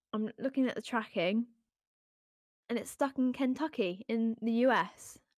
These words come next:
And I'm thinking, "Why is it in the U S when we have a Pop in a Box in the U K?" I messaged them about it. I said,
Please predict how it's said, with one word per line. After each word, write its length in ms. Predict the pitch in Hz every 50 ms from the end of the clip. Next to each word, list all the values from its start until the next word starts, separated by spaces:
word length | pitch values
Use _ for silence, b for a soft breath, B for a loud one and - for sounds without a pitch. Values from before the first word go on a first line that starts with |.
| _ -
And 120 | 233 226
I'm 140 | 233 226 226
thinking, 720 | - 247 226 220 - 240 233 226 226 220 220 226 226 226
"Why 360 | 226 247 247 262 277 285 285 285
is 120 | 277 269
it 140 | - 269 -
in 160 | - 247 240
the 80 | 233 233
U 260 | 226 220 220 208 202
S 260 | 180 185 220 247 - -
when 180 | - 208 202 202
we 100 | 208 214
have 360 | 202 208 226 220 214 202 202 - - _ _ _ _ _ _ _ _ _ _ _ _ _ _ _ _
a 40 | -
Pop 280 | - - - 214 - -
in 60 | 208
a 40 | 202
Box 320 | - - 196 - - - -
in 180 | - 208 202
the 80 | 202 196
U 220 | 190 190 180 185
K?" 440 | - - 185 170 160 - 196 233 233 - b b b b _ _ _ _ _ _ _ _ -
I 40 | 208
messaged 400 | 208 208 208 - - 202 - -
them 160 | 208 208 214
about 440 | 208 - 196 202 202 202 208 - -
it. 120 | 277 294 -
I 40 | 247
said, 260 | - - - 214 208